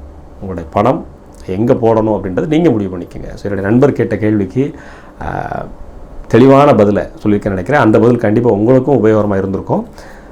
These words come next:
ஆ, தொடர்ந்து நம்மளுடைய சேனலை பாருங்க. அது மட்டும் இல்லாம கீழே ஒரு விஷயம் போட்டிருந்தோம் இல்லையா, இந்த ஆட் வந்து உங்களுக்கு கண்டிப்பா யூஸ்ஃபுல்லா இருக்கும். புரோக்கரே இல்லாம நீங்க வந்து உங்களுடைய ப்ராப்பர்ட்டியை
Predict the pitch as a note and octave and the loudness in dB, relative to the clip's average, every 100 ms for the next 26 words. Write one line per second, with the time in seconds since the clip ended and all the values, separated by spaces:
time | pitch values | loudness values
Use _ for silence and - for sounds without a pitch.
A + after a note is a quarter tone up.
0 | - - - - A#2+ C#3 D#3+ D3 B2+ A#2 | -20 -10 -4 -2 2 4 4 4 2 2
1 | G#2+ G2+ G2 F#2+ F#2 - G#2 G2+ F#2+ F#2+ | 2 2 2 0 -2 -2 0 0 0 0
2 | F#2+ E2+ A#2 G#3+ - - - - - B2 | 0 -2 -4 -6 -10 -20 -20 -12 -4 0
3 | A#2+ B2+ D3+ B2 A2+ C3 A#2 C3+ - E3 | 0 2 2 2 2 2 0 -2 0 2
4 | E3 A2 G2 F#2+ - F#2+ F2+ F2 F#2+ G#2 | 4 2 2 2 2 2 -2 -6 -8 -8
5 | - B2 G2+ A2 G#2+ G#2+ F#2+ F2 B2 A#2 | -2 0 0 0 0 0 -2 -4 -6 -6
6 | G2 G#2+ G#2+ G2+ F#2 F2 F2 E2+ F2 F2 | -4 -2 0 0 0 0 -2 -4 -8 -10
7 | - G2 B2 A2 F#2+ F#2+ C3 A#3 - - | -6 0 2 2 0 -4 -2 -4 -6 -18
8 | - - A#2 G#2+ G#2+ G#2 G#2 G2+ - F#2+ | -20 -6 -2 0 0 2 0 -2 -2 -4
9 | F#2 C3+ F3+ A2+ A#2+ A2+ A#2 B2 G#2 G#2 | -2 -6 -2 2 2 4 4 2 2 0
10 | G2+ A#2 G#2+ G2 G2 G#2+ G2+ F#2+ F#2+ G2 | 0 -2 -2 -4 -4 -4 -4 -4 0 0
11 | G#2 G#2 G2 | 0 -2 -2